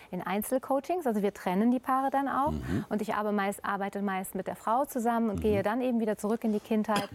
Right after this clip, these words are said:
Speaker 2: <clears throat>
Speaker 1: mit unserer eigenen Herz-über-Kopf-Methode,
Speaker 2: Mhm.
Speaker 1: schaue, dass ich dort schaue mit ihr gemeinsam, wo ist denn das entstanden, dieses
Speaker 2: Ja.
Speaker 1: ursprüngliche Gefühl von, "Ich bin nicht gut genug, er sieht mich
Speaker 2: Mhm.
Speaker 1: nicht."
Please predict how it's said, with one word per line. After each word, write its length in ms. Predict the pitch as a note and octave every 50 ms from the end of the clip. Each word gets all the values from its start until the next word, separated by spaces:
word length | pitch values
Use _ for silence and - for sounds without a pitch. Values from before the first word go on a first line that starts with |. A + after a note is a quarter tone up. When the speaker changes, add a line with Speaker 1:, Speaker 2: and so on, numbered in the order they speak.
| F2 C#2+ -
Speaker 2:
<clears throat> 220 | - - - -
Speaker 1:
mit 100 | - -
unserer 340 | - A3 A3 A3+ A3 G#3+ -
eigenen 280 | - G3 G3 G#3 G#3 G3
Herz-über-Kopf-Methode, 1120 | G#3 G3+ - - F#3 F#3+ - - C4 B3 - - A3+ A3+ - - A3 G#3+ G#3 G#3 G#3 -
Speaker 2:
Mhm. 220 | - - G#2+ B2+ - -
Speaker 1:
schaue, 300 | - - A#3 A3+ A3 A3
dass 140 | G#3+ G#3+ -
ich 120 | A3 G3+ -
dort 240 | A3 A3+ A#3+ -
schaue 240 | - A#3+ A3 A3+ A3+
mit 160 | A3 A3 -
ihr 80 | G3+ G#3+
gemeinsam, 420 | G#3+ G#3 G#3 G#3 G#3 G3+ G#3 G3+
wo 60 | G3+ G3
ist 100 | - A#3
denn 80 | A3+
das 120 | G#3+ - G#3+
entstanden, 600 | G3 - - - G#3 G#3 A3+ A3 - G3 F#3 F3+
dieses 300 | F#3+ G3 F3 G3+ G3 -
Speaker 2:
Ja. 60 | F#2 F2 - - - - - _
Speaker 1:
ursprüngliche 600 | - B3+ C#4 C4 - - B3+ A#3+ A#3 A3 - A3
Gefühl 340 | F3+ G#3+ - - - B3+ B3+
von, 240 | A#3 - A3+ G3+ G3+
"Ich 100 | G3 -
bin 120 | - A#3+
nicht 180 | A3+ A3 - -
gut 160 | A#3+ A#3 -
genug, 300 | - A3+ A3 G#3+ G3+ -
er 100 | - G3+
sieht 220 | F#3 G3 A#3 - G3+
mich 200 | A3 - G#2 A2
Speaker 2:
Mhm. 60 | F#3+
Speaker 1:
nicht." 240 | F3+ E3+ - -